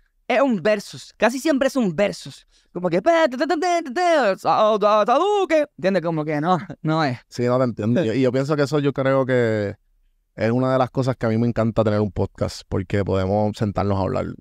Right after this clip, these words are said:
Speaker 2: Y, y en Puerto Rico, viste, donde nos, de, de, de donde nosotros somos, la gente no está acostumbrada a conversar, está acu-, acostumbrada a como que la, mi argumento está bien y el tuyo está mal.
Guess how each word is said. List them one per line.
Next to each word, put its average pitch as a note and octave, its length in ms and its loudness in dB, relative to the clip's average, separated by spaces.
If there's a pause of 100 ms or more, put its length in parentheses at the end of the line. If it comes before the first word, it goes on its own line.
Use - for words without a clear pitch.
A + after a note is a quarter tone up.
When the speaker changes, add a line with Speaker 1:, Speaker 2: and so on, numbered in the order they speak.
Speaker 2:
Y, F#2 840 -2 (420)
y A2 100 -2
en A2+ 80 2
Puerto A2 300 0
Rico, B2+ 560 2 (420)
viste, F#2+ 520 0 (180)
donde G#2 300 0
nos, G2+ 180 -2
de, G2+ 360 -2
de, G#2 220 0
de G2+ 140 -2
donde G#2+ 260 2
nosotros A2+ 400 -2
somos, A2 460 -2 (720)
la A2+ 140 0
gente A2+ 180 -2
no A#2+ 60 2
está C3 140 2
acostumbrada A#2 460 0
a - 40 0
conversar, G#2 400 -2
está F#2 240 -4
acu-, A2+ 280 -4
acostumbrada B2+ 680 0
a A2+ 40 0
como G#2 220 -2
que G2+ 100 -2
la, F#2+ 100 -4
mi A2+ 120 -2
argumento A2 420 0
está C#3+ 240 0
bien C3+ 160 2
y A2 40 0
el G#2 100 -2
tuyo G2+ 160 -2
está F#2+ 200 -4
mal. E2 240 -4